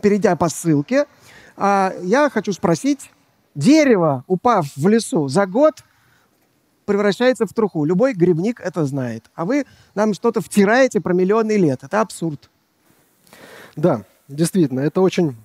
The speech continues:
Speaker 2: правильный и важный вопрос, потому что так в большинстве случаев и происходит.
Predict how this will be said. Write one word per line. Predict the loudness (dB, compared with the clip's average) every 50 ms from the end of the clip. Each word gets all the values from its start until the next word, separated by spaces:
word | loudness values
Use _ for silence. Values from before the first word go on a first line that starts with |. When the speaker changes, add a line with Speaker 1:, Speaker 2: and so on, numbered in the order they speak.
| _ _ -2
Speaker 2:
правильный | 0 0 2 2 0 0 0 -2 -4 -6 -6 -10 _ _ -10
и | -4 -2
важный | -2 -2 -2 -2 -4 -2
вопрос, | -2 -2 -2 -2 -2 -4 -4 -4 -8 -14 _ -20 -20 -20 _ -8
потому | -4 -2 0 2 2 2 2
что | 0 -2 -2
так | 0 2 0 0 0
в | 0
большинстве | 0 0 0 0 -2 -2 0 0 -2 0
случаев | 0 -2 -4 -2 -2 -2 -2 -2 -2
и | -2 -4 -2
происходит. | 0 2 2 2 0 -2 -2 -2 -2 -2 -2 -4 -12